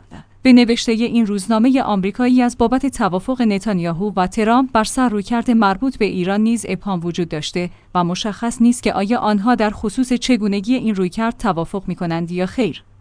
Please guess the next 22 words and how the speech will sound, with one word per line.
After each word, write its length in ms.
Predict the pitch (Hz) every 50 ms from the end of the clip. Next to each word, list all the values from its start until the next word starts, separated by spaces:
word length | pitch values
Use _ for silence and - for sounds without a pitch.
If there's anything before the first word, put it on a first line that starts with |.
| - _
این 220 | - 262 285 294
مقام 300 | 277 262 233 214 226 220 220
اسرائیلی 680 | 214 196 - 202 196 - - 208 196 - 208 196 185 214
عنوان 340 | 180 190 185 180 180 214 233
کرد: 340 | - - 247 254 254 247 - - - - - - 190
«دیگر 320 | 180 208 185 214 214 233
صحبتی 540 | 240 - - 247 220 214 - 226 220 - 262
دربارهٔ 520 | 247 240 220 214 202 233 233 240 247 240
حمله 360 | 240 208 240 247 233 226 240 233
به 100 | - 185
ایران 400 | 170 - 196 170 175 190 220 220
وجود 320 | 196 190 185 - 202 185 -
ندارد.» 500 | 214 214 190 - - 123 - - - - - - - - - - -
به 100 | - 262
نوشتهٔ 540 | 247 269 277 247 262 247 - 277 262 247 233
واشنگتن 640 | 185 190 185 - 202 175 175 175 - - 202 202
پست، 360 | 185 - 196 175 165 - - -
بلافاصله 540 | 196 190 202 208 - 262 262 - 254 233 208
بعد 240 | 190 247 269 262
از 120 | 285 277 -
آنکه 240 | 220 196 190 - 208
ایران 500 | 185 185 175 - 190 185 208 247 277